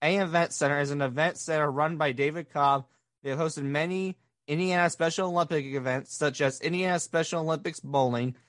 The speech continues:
Indiana Special Olympics basketball. Also, they are full supporters of the military because their goal is to enhance any American veteran who has served our country. Be sure to take a look at the work they do.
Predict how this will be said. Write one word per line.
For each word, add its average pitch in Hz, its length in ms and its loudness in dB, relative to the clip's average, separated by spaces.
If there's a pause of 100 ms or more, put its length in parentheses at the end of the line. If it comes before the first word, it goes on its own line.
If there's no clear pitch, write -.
(160)
Indiana 165 400 4
Special 151 380 0
Olympics 139 460 -2
basketball. 120 720 -2 (340)
Also, 165 280 2
they 165 120 6
are 131 140 6
full 180 480 -2 (220)
supporters 165 440 0
of 151 140 2
the 151 80 0
military 135 560 0
because 135 340 -4
their 160 200 2
goal 151 400 2
is 135 180 -2
to 139 140 -4
enhance 160 500 -2
any 151 200 0
American 151 500 0
veteran 147 380 0
who 143 100 0
has 131 180 2
served 156 260 4
our 143 140 4
country. 123 540 -4 (180)
Be 156 100 -4
sure 180 220 2
to 180 60 2
take 170 200 0
a 151 60 2
look 156 380 0 (120)
at 131 140 -6
the 143 80 -2
work 156 280 0
they 180 160 2
do. 139 340 4